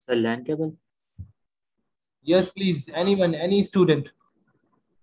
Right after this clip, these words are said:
Speaker 2: Coaxial cable and twisted pair cable. Have you seen the twisted pair cable and coaxial cable?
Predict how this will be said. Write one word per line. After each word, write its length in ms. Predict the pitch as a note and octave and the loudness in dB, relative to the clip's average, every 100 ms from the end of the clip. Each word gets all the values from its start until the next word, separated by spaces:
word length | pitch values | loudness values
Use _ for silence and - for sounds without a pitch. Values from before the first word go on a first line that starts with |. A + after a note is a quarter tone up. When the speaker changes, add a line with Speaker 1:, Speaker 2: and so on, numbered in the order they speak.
| _ _ _ _ _ _ _ _ _ _ _ _ _ _ _ _ _ _ _ _ | _ _ _ _ _ _ _ _ _ _ _ _ _ _ _ _ _ _ _ _
Speaker 2:
Coaxial 480 | A3 B3 A3+ G#3+ C4 | 8 8 8 4 4
cable 320 | B3+ A#3 A#3+ | 6 6 6
and 160 | A#3+ A#3 | 4 2
twisted 380 | A#3 A#3 A#3+ G3 | 0 0 0 4
pair 180 | A3 G#3 | 4 6
cable. 280 | G#3+ G3 F#3+ | 4 6 6
Have 200 | F3+ G3 | 4 2
you 80 | G#3+ | 0
seen 240 | A#3 C4 | -2 -2
the 80 | C4+ | 0
twisted 420 | A3+ A3 A#3 G#3 | 2 2 0 2
pair 180 | A3 G#3+ | 2 4
cable 300 | G#3+ G#3+ A3 | 2 4 4
and 120 | G#3+ | 4
coaxial 400 | G#3+ G#3 G3+ G#3 | 2 2 2 0
cable? 300 | F#3+ E3+ | 2 2